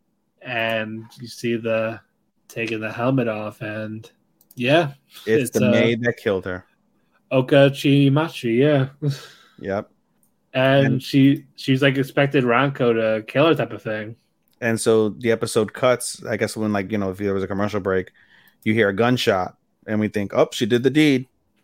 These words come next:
Speaker 2: When we
Speaker 1: And,
Speaker 2: return
Speaker 1: and,
Speaker 2: from
Speaker 1: and
Speaker 2: that
Speaker 1: she's
Speaker 2: cut
Speaker 1: like, and she's like, "I'll see, I'll, I'll let you see her yourself" type of thing. <laughs>
Speaker 2: Yeah.
Speaker 1: And, uh, it turns out that wasn't the case. Basically, she just shot the head of the panda outfit.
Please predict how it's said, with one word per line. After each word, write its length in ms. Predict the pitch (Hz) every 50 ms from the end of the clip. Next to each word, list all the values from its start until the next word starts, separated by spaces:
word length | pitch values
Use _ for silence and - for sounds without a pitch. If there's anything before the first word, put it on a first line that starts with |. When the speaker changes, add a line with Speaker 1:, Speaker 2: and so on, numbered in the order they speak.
| _ _ _ _ -
Speaker 2:
When 180 | 107 101 107
we 80 | 110 113
Speaker 1:
And, 80 | 113 113
Speaker 2:
return 340 | 147 156 143 151 165 165 160
Speaker 1:
and, 200 | 151 151 151 143 - - _ _ _ -
Speaker 2:
from 80 | 123 117
Speaker 1:
and 60 | 110
Speaker 2:
that 60 | 107
Speaker 1:
she's 120 | - 139 127
Speaker 2:
cut 80 | 139
Speaker 1:
like, 300 | 135 131 135 143 - - -
and 240 | - - - 147 120
she's 80 | 127
like, 100 | 131 127
"I'll 80 | 123 120
see, 320 | - - 143 135 143 139
I'll, 340 | - 135 131 131 131 135 107
I'll 180 | 143 139 139 135
let 160 | 131 135 131
you 160 | 131 127 127
see 400 | 127 - - - - - 131 123
her 140 | 120 120 120
yourself" 380 | 120 117 113 - - 120 117 -
type 140 | 113 110 113
of 80 | 107 -
thing. 260 | - 117 117 123 139 -
<laughs> 500 | 190 - - - - - - _ _ -
Speaker 2:
Yeah. 400 | 110 107 107 104 101 98 98 98 _ _ _ _ _ _ _ _ _ _ _ _ _ -
Speaker 1:
And, 240 | 120 120 120 117 120
uh, 320 | 117 117 117 117 120 120 120 _ _ _ _ _ _ - -
it 180 | 147 151 143 139
turns 260 | 143 139 143 135 131
out 320 | 135 139 139 131 131 131
that 360 | 131 123 123 123 123 123 - _ _ _ _ _ -
wasn't 320 | 135 147 160 165 175 160
the 80 | 139 113
case. 280 | - 131 117 117 113 123
Basically, 400 | 123 123 120 - - 127 123 113
she 320 | - - - - 143 135
just 220 | 123 135 123 - - _ _
shot 420 | - - - 135 131 135 135 - -
the 120 | 120 110
head 320 | - - 151 143 127 117
of 140 | 127 123 117
the 280 | 120 117 117 117 113 113 -
panda 240 | 165 220 247 202 143
outfit. 440 | 117 110 107 104 - 110 104 110